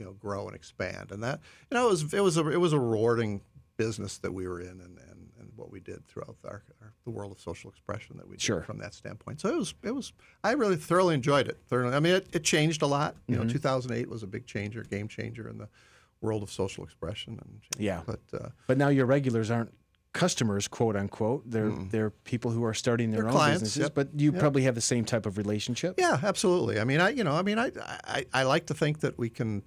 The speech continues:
Speaker 1: you know, we, we provide a, a thoughtful, you know, answer to their questions on what they're trying to do and hopefully get them
Speaker 2: Yeah.
Speaker 1: to think about what they need to do to be successful.
Speaker 2: How regularly do you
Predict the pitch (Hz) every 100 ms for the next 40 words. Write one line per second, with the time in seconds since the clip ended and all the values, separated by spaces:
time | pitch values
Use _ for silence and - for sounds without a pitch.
0 | - 104 87 _ _ _ 92 - 95 -
1 | _ - 104 113 131 113 107 - - _
2 | - 98 - - - 120 - - 147 117
3 | 113 - _ _ - 95 95 - 101 117
4 | - 107 113 104 - 113 - - 107 101
5 | 101 98 104 92 - 104 101 101 104 110
6 | 101 - 107 - 101 98 - 98 - 107
7 | 104 101 92 101 104 98 101 95 90 92
8 | 98 - 101 - - - - - 113 -
9 | 262 247 208 170 139 123 117 120 120 117
10 | 110